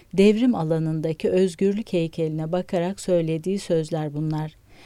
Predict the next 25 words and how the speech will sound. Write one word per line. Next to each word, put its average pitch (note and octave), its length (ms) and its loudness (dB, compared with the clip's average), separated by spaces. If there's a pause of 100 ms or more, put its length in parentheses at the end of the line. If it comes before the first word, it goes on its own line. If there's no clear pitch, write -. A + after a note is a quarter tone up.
(280)
Eskiden C4+ 560 4
bu A#3 80 -2
sözü G3 320 0
sevmezdim. D#3+ 800 0 (180)
Özgürlük G#3 520 2
mücadelesini E3 800 -2
karalamak F3 560 0
için - 220 -8
söylenmiş E3+ 640 -2
gibi D3+ 240 -6
gelirdi. D3+ 560 -4 (300)
Şimdi F#3+ 440 0
sık - 280 -4
sık - 240 -6
o F#3+ 120 0
cümleyi E3 420 0
hatırlıyorum. D#3 800 -6 (960)
Tarihte D4+ 420 4
hep E4+ 180 -6
böyle G3 240 4
olmuş, D#3 520 -4
böyle F3 420 2
de F3+ 40 2
olacak. D#3 540 0 (220)
Haklar, G#3 500 2